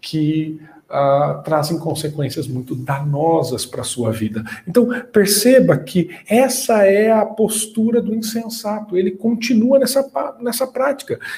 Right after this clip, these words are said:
Então, apesar das consequências negativas, pesadas, dolorosas, loucas,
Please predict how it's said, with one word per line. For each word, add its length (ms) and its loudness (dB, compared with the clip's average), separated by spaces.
Então, 280 0
apesar 480 4
das 140 2
consequências 680 -2
negativas, 1200 2
pesadas, 840 -2
dolorosas, 1120 6
loucas, 1400 2